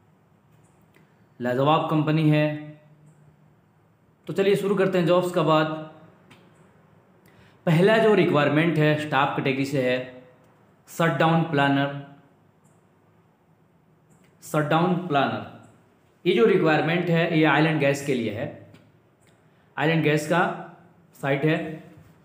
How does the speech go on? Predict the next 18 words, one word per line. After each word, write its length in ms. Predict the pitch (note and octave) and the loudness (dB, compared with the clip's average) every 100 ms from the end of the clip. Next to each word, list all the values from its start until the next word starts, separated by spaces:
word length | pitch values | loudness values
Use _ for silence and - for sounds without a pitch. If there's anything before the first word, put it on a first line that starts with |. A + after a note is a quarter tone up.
| _ _ - | _ _ -14
उसका 520 | D3 - E3 E3 - | -12 -2 -2 -2 -6
requirement 480 | C#3+ C#3+ C3 C3 D#3+ | -6 -2 -2 0 0
है। 440 | D#3 E3 - - - - - _ _ _ _ - - - | 0 -2 -6 -14 -20 -20 -20 _ _ _ _ -20 -20 -4
पहला 160 | D3 F3 | 0 2
requirement 540 | E3 D#3 D3 E3 E3+ | 2 0 0 -2 0
है 160 | F3+ F3+ | 0 0
shutdown 420 | D#3+ C#3+ D3+ D#3 | -2 -2 0 0
planner, 720 | D3+ D3+ D3+ D#3+ E3 - - - - _ - | 0 0 2 0 -4 -10 -18 -20 -20 _ -12
जिसका 280 | C#3+ - D#3 | -12 -4 -4
सेल-, 400 | - C#3 C#3+ C#3 | -2 -4 -4 -2
जिनका 240 | D3+ D3+ | -2 -2
salary 320 | C#3+ C#3+ C#3+ | -2 -2 -2
जो 120 | F#3 F3+ | 0 0
है 460 | F3 F3 F3+ - - - - | 2 0 -2 -10 -18 -20 -6
चार 300 | D#3+ D#3 F#3 | 0 2 2
सौ 140 | F3+ | 0
से 140 | E3+ D#3 | -4 -2
लेके 640 | C#3+ C3+ F#3+ A#3 - - | -2 0 0 0 -2 -12